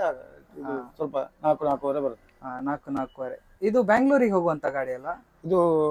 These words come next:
Speaker 1: ಹೈದರಾಬಾದ್.
Speaker 2: ಇದು ಹೈದರಾಬಾದ್ ಗಾಡಿಯಾ?
Speaker 1: ಹೌದು.
Speaker 2: ಆ, ಎಲ್ಲಿಂದ ಇದು ಹೈದರಾಬಾದ್?
Speaker 1: ಬ್ಯಾಂಗ್ಳೂರ್, ಹೈದರಾಬಾದ್.
Speaker 2: ಆ, ಬ್ಯಾಂಗ್ಳೂರ್ ಆಗಿ ಹೈದರಾಬಾದ್ ಹೋಗುದಾ?
Speaker 1: ಹೌದು.
Speaker 2: ಆ, ಉಡುಪಿಯಿಂದ ಎಷ್ಟು ಗಂಟೆಗೆ ಬಿಡುತ್ತೆ?
Speaker 1: ಈಗ ಎಂಟು ಇಪ್ಪತ್ತಕ್ಕೆ ಬಿಡ್ಲಿ.
Speaker 2: ಆ, ಎಂಟು ಇಪ್ಪತ್ತಕ್ಕೆ ಬಿಟ್ರೆ, ಆ, ಬ್ಯಾಂಗ್ಳೂರ್ ಎಷ್ಟು ಗಂಟೆಗೆ ರೀಚ್?
Speaker 1: ಬೆಳಿಗ್ಗೆ ಐದೂವರೆ ಹೋಗು.
Speaker 2: ಐದೂವರೆ ಬ್ಯಾಂಗ್ಳೂರ್.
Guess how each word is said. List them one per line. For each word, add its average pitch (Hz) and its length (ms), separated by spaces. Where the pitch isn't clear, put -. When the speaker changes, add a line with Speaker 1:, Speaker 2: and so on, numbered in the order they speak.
Speaker 1:
ಹೈದರಾಬಾದ್. 165 440
Speaker 2:
ಇದು 208 160
ಹೈದರಾಬಾದ್ 196 480
ಗಾಡಿಯಾ? 123 360
Speaker 1:
ಹೌದು. 117 400
Speaker 2:
ಆ, 139 140
ಎಲ್ಲಿಂದ 202 360
ಇದು 147 220
ಹೈದರಾಬಾದ್? 139 460
Speaker 1:
ಬ್ಯಾಂಗ್ಳೂರ್, 147 340
ಹೈದರಾಬಾದ್. 107 600
Speaker 2:
ಆ, 127 120
ಬ್ಯಾಂಗ್ಳೂರ್ 175 440
ಆಗಿ 175 240
ಹೈದರಾಬಾದ್ 147 480
ಹೋಗುದಾ? 117 320
Speaker 1:
ಹೌದು. 101 240
Speaker 2:
ಆ, 135 400
ಉಡುಪಿಯಿಂದ 240 500
ಎಷ್ಟು 233 240
ಗಂಟೆಗೆ 151 240
ಬಿಡುತ್ತೆ? 139 420
Speaker 1:
ಈಗ 147 80
ಎಂಟು 170 280
ಇಪ್ಪತ್ತಕ್ಕೆ 165 380
ಬಿಡ್ಲಿ. 110 380
Speaker 2:
ಆ, 131 60
ಎಂಟು 165 260
ಇಪ್ಪತ್ತಕ್ಕೆ 175 480
ಬಿಟ್ರೆ, 175 400
ಆ, 151 380
ಬ್ಯಾಂಗ್ಳೂರ್ 190 360
ಎಷ್ಟು 151 200
ಗಂಟೆಗೆ 135 300
ರೀಚ್? 135 300
Speaker 1:
ಬೆಳಿಗ್ಗೆ 160 280
ಐದೂವರೆ 139 340
ಹೋಗು. 110 220
Speaker 2:
ಐದೂವರೆ 165 380
ಬ್ಯಾಂಗ್ಳೂರ್. 139 440